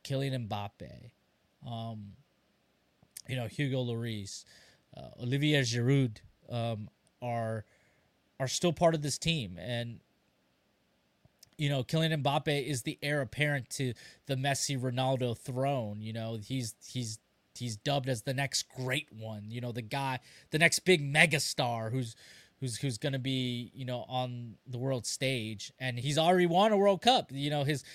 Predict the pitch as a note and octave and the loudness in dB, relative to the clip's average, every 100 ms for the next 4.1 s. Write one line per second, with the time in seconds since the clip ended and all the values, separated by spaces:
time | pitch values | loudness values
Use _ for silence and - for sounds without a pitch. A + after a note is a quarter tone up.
0 | - - G3 G3+ G3+ D#3+ F#3 F#3+ E3+ D3 | -18 2 4 6 4 4 4 4 4 2
1 | F#3 F3 E3 D3+ D3 C#3+ - D3+ D3 G2+ | 2 0 -2 0 0 -2 -6 -6 -6 -8
2 | G2 D2 A2+ _ - - - _ - C3+ | -10 -12 -18 _ -20 -20 -20 _ -2 2
3 | C3+ C3 B2 - C3 C3 D3 E3+ - - | 4 2 -4 -4 -2 0 2 2 0 -6